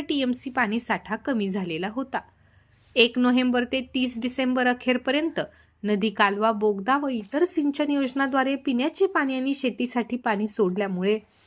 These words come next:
धरणातील पाण्याची टक्केवारी सोळा टक्के इतकी झालेली होती व त्यावेळेस बहात्तर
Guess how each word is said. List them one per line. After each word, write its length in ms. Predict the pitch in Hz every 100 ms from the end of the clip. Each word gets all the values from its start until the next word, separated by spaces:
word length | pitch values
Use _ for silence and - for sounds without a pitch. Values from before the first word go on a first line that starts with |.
| _
धरणातील 600 | 208 202 226 226 277 349
पाण्याची 480 | 359 302 262 254 247
टक्केवारी 640 | 247 220 - 226 202 180 202
सोळा 340 | - 233 202
टक्के 400 | 214 202 - 214
इतकी 340 | 196 - -
झालेली 400 | 202 240 202 165
होती 380 | 180 175 - 180 196 _ - _ _
व 60 | 170
त्यावेळेस 520 | 175 190 175 180 196 -
बहात्तर 420 | 190 185 - 277